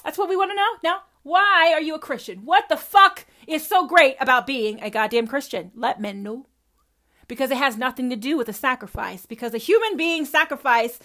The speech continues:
doesn't mean shit to you guys. This is proof. The proof is that God sent us a baby. He woke up, grow up, excuse me, and said some stuff, and you didn't like what he had to say, so you killed him. Now you're a Christian. But what he said was true.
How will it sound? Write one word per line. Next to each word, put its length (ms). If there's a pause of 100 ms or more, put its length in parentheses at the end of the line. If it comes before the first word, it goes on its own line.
(240)
doesn't 280
mean 200
shit 340
to 160
you 180
guys. 480
This 220
is 80
proof. 420 (200)
The 100
proof 420
is 380 (200)
that 380
God 520
sent 280
us 140
a 60
baby. 400 (160)
He 160
woke 280
up, 240 (140)
grow 220
up, 280
excuse 360
me, 280
and 120
said 140
some 100
stuff, 340 (100)
and 140
you 60
didn't 160
like 120
what 120
he 40
had 100
to 40
say, 200 (100)
so 100
you 60
killed 240
him. 100 (920)
Now 160
you're 140
a 20
Christian. 340 (460)
But 80
what 180
he 140
said 400
was 200
true. 440